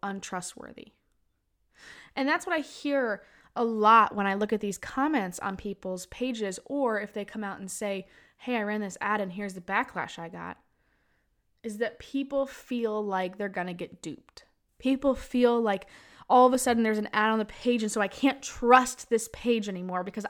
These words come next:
I don't know their intentions. And I think what's important to recognize here at the, at the most basic level is that every single thing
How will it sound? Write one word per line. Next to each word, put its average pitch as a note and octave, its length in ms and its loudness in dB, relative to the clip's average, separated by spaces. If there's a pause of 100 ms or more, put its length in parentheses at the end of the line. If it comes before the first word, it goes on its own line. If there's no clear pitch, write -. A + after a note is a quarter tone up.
(100)
I A3 140 4
don't A3 180 -4
know G3 140 -4
their F#3 180 -4
intentions. - 720 -12 (880)
And C#4 120 6
I C4+ 80 8
think D4+ 280 -2
what's D4 160 0
important C4 580 2
to A#3+ 220 2 (280)
recognize A#3 540 2
here A3+ 180 2
at - 180 -4
the, A3 140 0 (200)
at C4 60 0
the B3 80 8
most B3 220 6 (180)
basic C4+ 680 6 (160)
level G3+ 600 -2
is A3+ 140 4
that - 260 -2 (240)
every D#4+ 600 4 (180)
single B3+ 880 2 (300)
thing F#3+ 380 -4